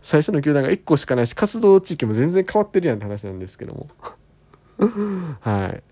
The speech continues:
まあね、そんな感じで新しい球団ができますって話で、ごめん、もう一個ね、えー、侍ジャパンの監督の話をね、しようと思ったんですけど、まあもう十二分喋っちゃったんでね、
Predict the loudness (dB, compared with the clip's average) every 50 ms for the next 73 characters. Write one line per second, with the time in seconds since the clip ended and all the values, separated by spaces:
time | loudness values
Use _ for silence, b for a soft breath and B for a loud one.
0 | b b b b b b b b b b _ _ 0 0 0 0 -2 -4 -6 -6
1 | -6 -4 -2 -2 -2 -2 -2 -4 -2 -2 -4 -4 -2 0 0 -2 -2 -4 -8 -6
2 | -6 -6 -6 -6 -6 -6 -6 -6 -6 -2 -2 -2 -2 -2 -4 -8 -6 -6 -8 -8
3 | -8 -10 -8 -4 0 0 4 4 4 6 8 8 8 8 8 6 4 4 6 6
4 | 4 2 0 b b b b b b b b b -4 -2 -2 -2 0 0 0 2
5 | 2 2 2 2 2 2 4 2 2 2 2 0 0 0 0 0 -2 -2 0 0
6 | 2 2 2 2 0 0 0 0 -2 -2 -2 -2 -2 0 0 0 0 0 -2 -2
7 | -4 -4 -4 -6 -8 -8 -10 -10 -10 -10 -8 -8 -4 -4 -4 -2 -4 -4 -6 -6
8 | -4 -4 -4 -4 -4 -6 -6 -8 -8 -8 -6 -4 -4 -6 -6 -8 -8 -8 -8 -8
9 | -10 -12 -14 -16